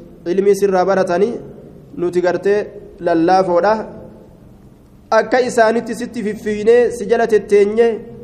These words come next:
tuni akkami, tuni akkamiin dandeenyu? Nuti fagoo sirraa jirra. Bikka ilmii tanatti miidhamnee je'an duuba. Dubartiin diinii isiitii yaaddu, ka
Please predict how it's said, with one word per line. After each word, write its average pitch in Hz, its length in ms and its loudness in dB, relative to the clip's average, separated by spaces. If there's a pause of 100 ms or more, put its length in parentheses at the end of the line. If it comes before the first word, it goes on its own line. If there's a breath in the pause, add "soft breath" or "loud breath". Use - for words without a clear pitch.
(400)
tuni 190 180 -4
akkami, 226 380 0
tuni 202 180 0
akkamiin 220 520 -2
dandeenyu? 208 560 4 (1200)
Nuti 175 220 -2
fagoo 214 280 4
sirraa 220 280 2
jirra. 190 340 0 (760)
Bikka 143 280 -6
ilmii 170 380 -2
tanatti 170 380 -4
miidhamnee 170 800 -2
je'an 156 240 -2
duuba. 123 240 -6 (1300)
Dubartiin 190 520 -2
diinii 214 280 -2
isiitii 208 380 -8
yaaddu, 170 440 0 (640)
ka 175 80 -8